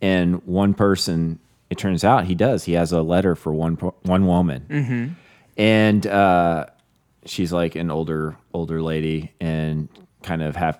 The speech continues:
Speaker 1: I don't know, she's supposed to be blind or something. She's clearly not a blind person, doing a really bad job, job of acting blind.
Speaker 2: <laughs>
Speaker 1: And, uh, not very consequential, but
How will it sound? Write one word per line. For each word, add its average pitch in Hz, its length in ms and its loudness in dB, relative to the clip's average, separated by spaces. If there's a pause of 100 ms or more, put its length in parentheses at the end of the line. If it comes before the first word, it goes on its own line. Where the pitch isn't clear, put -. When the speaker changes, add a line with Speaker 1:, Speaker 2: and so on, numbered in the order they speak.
(100)
Speaker 1:
I 104 100 2
don't 95 100 0
know, 80 140 -2
she's 82 200 -8
supposed - 240 -2
to 87 60 0
be 80 40 0
blind 80 340 -2
or 78 60 -2
something. 85 240 -6
She's - 180 -4
clearly 82 360 0
not 78 220 0
a 78 40 -2
blind 76 320 -4
person, 78 340 -2
doing 80 200 -2
a 76 80 -4
really 76 260 -6
bad 73 260 -4
job, 73 340 -4 (100)
job 76 240 -2
of 73 140 -8
acting 76 400 -6
blind. 73 400 -6 (100)
Speaker 2:
<laughs> - 0 - (560)
Speaker 1:
And, 104 320 4
uh, 87 380 2
not 113 460 4
very 151 220 6
consequential, 123 1040 4 (280)
but 107 340 6